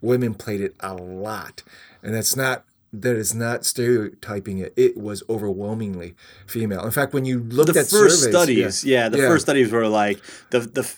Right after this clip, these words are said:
Speaker 2: the, the female population increasing in the games industry.
Speaker 1: Right, when they say women playing games at equal number amount as, as men, it's
Speaker 2: Mm-hmm.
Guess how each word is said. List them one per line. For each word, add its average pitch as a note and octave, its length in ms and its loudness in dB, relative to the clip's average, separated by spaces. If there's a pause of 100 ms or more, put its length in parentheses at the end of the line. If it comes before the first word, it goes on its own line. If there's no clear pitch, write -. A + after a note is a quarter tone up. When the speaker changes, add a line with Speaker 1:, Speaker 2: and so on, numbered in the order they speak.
Speaker 2:
the, A#2+ 220 -4 (600)
the C3 220 0
female C3+ 460 4
population A#2 580 0
increasing B2+ 640 -2
in A#2 140 -6
the A2+ 80 -2
games A2+ 400 -2
industry. A#2+ 100 -2 (140)
Speaker 1:
Right, - 40 6
when D3+ 100 2
they D#3 60 2
say C#3 200 4
women D3+ 340 0
playing C#3 260 -2
games C3+ 300 -2
at A2 160 -4
equal C3+ 320 2
number B2+ 400 0
amount A2+ 400 -2
as, A2 220 -6
as G#2 160 -4
men, A2 260 -2 (100)
it's B2 200 2
Speaker 2:
Mm-hmm. - 300 0